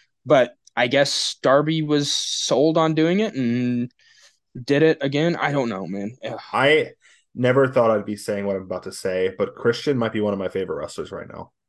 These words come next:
Speaker 1: Oh, dude, I, I don't,
Speaker 2: <laughs>
Speaker 1: I don't have to say that I never thought that I was gonna have to
Speaker 2: I
Speaker 1: say that
Speaker 2: never,
Speaker 1: because I,
Speaker 2: never liked
Speaker 1: I
Speaker 2: him.
Speaker 1: liked him. Really, I loved him when, when I was a little kid and, and I first started watching T N A.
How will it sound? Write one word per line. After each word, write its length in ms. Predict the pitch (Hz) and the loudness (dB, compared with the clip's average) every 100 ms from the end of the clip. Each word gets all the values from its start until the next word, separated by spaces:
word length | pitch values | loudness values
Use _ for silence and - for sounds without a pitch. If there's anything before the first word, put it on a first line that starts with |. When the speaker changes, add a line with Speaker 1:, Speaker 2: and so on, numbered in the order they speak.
| _ _ _ _ _ - | _ _ _ _ _ 4
Speaker 1:
Oh, 100 | 285 | 6
dude, 300 | 240 240 123 | 6 6 4
I, 300 | - 170 254 | 0 2 4
I 160 | 185 240 | 6 6
don't, 300 | 294 214 180 - | 8 6 4 2
Speaker 2:
<laughs> 40 | |
Speaker 1:
I 100 | 214 | 4
don't 140 | 294 | 6
have 160 | 208 254 | 4 2
to 80 | 262 | 2
say 180 | 196 170 | 4 6
that 120 | 160 | 6
I 80 | 160 | 4
never 240 | 165 156 | 4 4
thought 260 | 156 151 - | 4 2 2
that 100 | 139 | 4
I 140 | 139 | 4
was 120 | 135 | 4
gonna 160 | 139 139 | 0 0
have 80 | 135 | 2
to 60 | 139 | 4
Speaker 2:
I 60 | |
Speaker 1:
say 40 | 156 | 8
that 40 | |
Speaker 2:
never, 180 | 151 139 | 8 8
Speaker 1:
because 280 | 113 151 135 - _ _ | 6 4 2 -6 _ _
I, 240 | 165 196 254 | 4 6 8
Speaker 2:
never 180 | 285 196 | 6 6
liked 160 | 202 180 | 4 4
Speaker 1:
I 120 | 233 | 4
Speaker 2:
him. 60 | |
Speaker 1:
liked 280 | 247 214 233 | 6 4 4
him. 280 | 262 269 254 - _ _ - | 4 4 2 -2 _ _ -8
Really, 520 | 131 233 453 254 131 | 4 6 8 6 4
I 240 | 143 294 | 4 4
loved 340 | 294 190 240 240 | 6 8 6 6
him 160 | 262 | 4
when, 160 | 247 208 | 6 6
when 320 | 196 - 170 | 4 4 4
I 80 | 185 | 6
was 200 | 214 180 | 6 4
a 20 | |
little 180 | 180 202 | 4 4
kid 240 | 185 190 185 | 6 4 6
and, 180 | 165 143 | 4 2
and 300 | 147 139 160 | 0 2 4
I 180 | 170 170 - | 4 4 0
first 200 | 180 - | -2 4
started 180 | 185 | 4
watching 240 | 170 165 156 | 4 2 -2
T 240 | - 165 | -2 0
N 60 | 147 | 0
A. 220 | 117 - | -2 -6